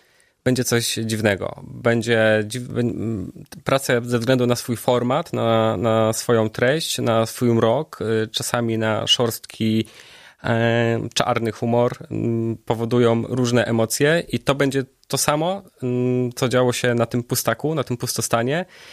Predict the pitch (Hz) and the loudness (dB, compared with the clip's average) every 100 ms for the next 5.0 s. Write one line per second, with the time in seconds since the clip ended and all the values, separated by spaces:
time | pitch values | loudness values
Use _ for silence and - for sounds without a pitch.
0 | - - - 123 123 127 127 127 123 - | -20 -20 -6 -2 2 4 4 2 0 -2
1 | 135 131 127 127 127 - 120 - - 127 | 0 2 2 -2 -6 -8 -10 -12 -8 -6
2 | - - - 123 113 - - 120 120 127 | -4 -8 -2 -2 -2 -6 0 2 4 2
3 | 123 131 127 - - - 120 - 123 123 | 0 -2 -2 -4 -8 -2 0 0 0 -2
4 | 147 135 131 131 143 175 - 123 123 123 | 0 0 0 0 0 -2 -2 0 0 0